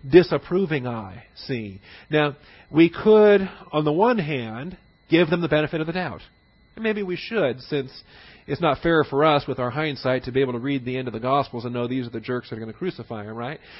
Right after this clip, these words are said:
So let's give them the he-, the benefit of the doubt and say, "Well, maybe they're just being fair." See, maybe they're just, they're, they're, they want to observe and make sure it's not a false Christ. They want to make sure that this is the Christ. They, they want to, you know, protect the people from being led astray by false Christ. That's,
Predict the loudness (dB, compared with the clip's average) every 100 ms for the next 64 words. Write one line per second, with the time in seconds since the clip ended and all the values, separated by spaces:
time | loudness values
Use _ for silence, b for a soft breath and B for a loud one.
0 | B 0 4 4 2 6 8 8 6 0
1 | -2 -2 -2 0 0 0 0 -2 2 0
2 | 0 -4 -2 -2 -2 -4 -4 -6 -8 -6
3 | -6 -6 -8 -8 -8 -12 -16 -18 _ _
4 | _ _ _ _ -12 -10 -10 -14 B B
5 | B -2 0 0 0 -2 -4 -8 -20 B
6 | B B 2 4 4 4 2 4 2 2
7 | -2 -2 0 2 2 0 -6 -4 -4 -2
8 | 0 0 -2 0 2 0 -4 -6 -4 -4
9 | -8 -6 -6 -4 -6 -6 -4 -4 -6 -6
10 | -4 -4 -6 -6 -6 -6 -8 -8 -6 -4
11 | -2 -2 B B B -6 -2 -2 -2 -4
12 | -2 -2 0 -2 -4 -4 -4 -8 -6 -4
13 | -4 2 2 2 -4 -4 -4 0 -2 0
14 | 0 0 -2 -8 -6 -8 -8 -10